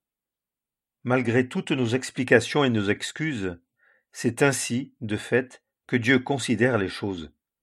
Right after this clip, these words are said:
Retenons soigneusement cette vérité et qu'elle nous empêche de nous associer au monde sous quelque prétexte que ce soit, pour quelque œuvre que ce soit,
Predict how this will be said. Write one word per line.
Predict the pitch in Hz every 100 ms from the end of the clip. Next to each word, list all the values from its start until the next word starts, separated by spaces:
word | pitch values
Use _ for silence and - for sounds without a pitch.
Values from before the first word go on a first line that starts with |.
| _ _ _ _ _ _ _ _
Retenons | 107 151 175 160 135
soigneusement | 104 - 160 165 123 120 147
cette | - 107 95
vérité | 110 117 101 - 104 - _ _ _ -
et | 120
qu'elle | 117 190
nous | 175 156
empêche | 143 120 170 -
de | 120
nous | 113 110
associer | 147 120 117 139
au | 104
monde | 104 143 110
sous | 92 107
quelque | - 170 160 127
prétexte | - 113 165 165 - 117
que | 117
ce | 107 104
soit, | - 113 123 - _ _ _ _ _ -
pour | 113 -
quelque | 175 175 -
œuvre | 165 123 107
que | 107
ce | 113 107
soit, | - - -